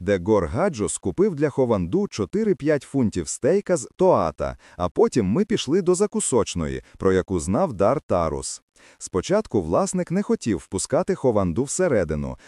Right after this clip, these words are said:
але зрештою, після довгих суперечок, він дозволив нам замкнути велику мавпу у внутрішній кімнаті, де Хованду був змушений залишатися зі своїм м'ясом тоата,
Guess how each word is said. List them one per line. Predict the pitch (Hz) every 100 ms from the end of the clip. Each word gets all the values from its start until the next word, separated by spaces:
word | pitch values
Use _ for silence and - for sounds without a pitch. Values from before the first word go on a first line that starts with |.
| -
але | 90 87
зрештою, | 76 131 208 - 85 73
після | 127 131 123
довгих | 110 104 80 80
суперечок, | - 90 85 147 190 104 - - -
він | 110 208
дозволив | 185 175 117 107 92 82
нам | 117 185
замкнути | 120 98 - 156 196 151
велику | 113 113 98 92
мавпу | 90 165 196 147
у | 160 92
внутрішній | 85 185 196 185 180 180
кімнаті, | 202 170 95 80 78 73 - -
де | 101
Хованду | - 98 87 85 85 208
був | 123 104
змушений | 80 170 190 175 160
залишатися | 113 101 87 143 185 175 165
зі | 127 127
своїм | 110 117 117 85
м'ясом | 82 95 90 85
тоата, | 82 98 151 85 73 67